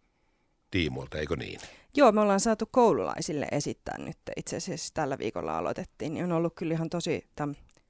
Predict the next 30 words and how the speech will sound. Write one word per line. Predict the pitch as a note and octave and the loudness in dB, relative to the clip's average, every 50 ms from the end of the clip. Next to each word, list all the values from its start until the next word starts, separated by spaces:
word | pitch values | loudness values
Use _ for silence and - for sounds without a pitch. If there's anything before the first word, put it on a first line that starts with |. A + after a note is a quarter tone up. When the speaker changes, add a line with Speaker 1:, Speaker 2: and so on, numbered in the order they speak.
| _ | _
Speaker 2:
koronakevään, | - - F3 E3+ D#3 C3+ D#3 - F3 D#3 D#3 C#3+ C#3 D3 D#3+ - - _ _ _ _ | -4 0 2 2 2 2 2 0 0 0 2 2 0 0 -2 -6 -12 _ _ _ _
taas | - G3 F3+ - - | 4 6 6 6 4
kerran | - E3 D3 C#3+ D3 D3+ | 2 2 4 2 2 2
koronakevään | - C#3+ D3 C#3 C3+ D3 - D#3+ D3 D3 F3 E3 D#3+ | 2 2 2 2 2 0 0 -2 0 0 0 0 2
pelastus | - F3+ E3 C#3 D3+ - - - - - - | 4 4 4 4 2 0 -2 -8 -10 -6 -4
se, | D#3+ C#3+ | -4 -2
että | D#3 - | -2 -4
on | D3+ D#3+ | -4 -4
päässyt | - E3 D#3+ - - E3 | -2 -4 -4 -4 -4 -6
niinku | E3 D#3+ F3 E3+ - - - - - - - - | -4 -4 -6 -6 -8 -10 -20 -20 -20 -20 0 6
koululaisille | - G3 E3 D#3 D3+ C#3 A2 D#3 - - A2 C3+ B2 | 8 8 10 10 8 6 6 6 4 2 2 2 2
esittää, | - E3 - - - _ - - D#2 | 2 0 -2 -4 -6 _ -4 -2 -2
ja | - - | -2 -2
pystytään | - F3 F3 - F3+ - E3+ E3+ | -4 -6 -6 -4 -2 0 2 2
myös | E3+ E3+ E3 E3 - F#3 | 2 2 0 0 2 2
Rouva | F#3+ F#3+ F3+ - D3 | 4 4 4 4 2
C:tä | D#3 F3+ E3 C#3+ C#3 - D3 - - _ | 2 2 2 2 2 2 -2 -4 -4 _
muutama | - D#3+ E3 E3 D#3+ D3+ D3 | -4 -2 0 0 0 0 2
ennakkoesitys | D3 E3+ D3 C#3 D3 - - - D3+ E3 - - - - | 2 2 2 0 0 -2 -4 -4 -4 -4 -6 -10 -10 -10
tekemään | - - - C#3+ D3+ C#3+ D3+ | -10 -8 -6 -4 -4 -2 0
taidetestaajille, | D3+ D#3+ C#3+ C3+ C#3 - - - - - - - - - F2+ G2+ G2 - | 2 2 2 2 0 -2 -6 -10 -12 -10 -10 -8 -6 -6 -6 -4 -6 -4
jotka | - - - - - - - | -4 -6 -6 -6 -8 -8 -8
on | F#2+ | -8
sit | - - - | -8 -10 -10
noita | - G#2 - - - E3+ - - - - - - - | -8 -8 -6 -6 -6 -8 -8 -12 -20 -20 -20 -10 -6
vähän | D#3+ D#3 - - | -4 -4 -2 -2
isompia | - E3 F3+ D3 D3+ - E2+ | -2 -2 -2 -2 -2 -4 -6
koululaisia | - - - - - - - - A3+ A3 - G#3+ A3 G#3 - _ _ - - - - - - _ _ | -6 -6 -8 -6 -6 -4 -4 -2 -2 -4 -4 -4 -6 -6 -8 _ _ -20 -20 -20 -20 -20 -20 _ _
tänä | - C#3+ D3 D#3 - | -6 -4 -4 -4 -6
keväänä. | - - - F3 F#3 F#3 G3 | -8 -8 -4 -4 -2 -2 -2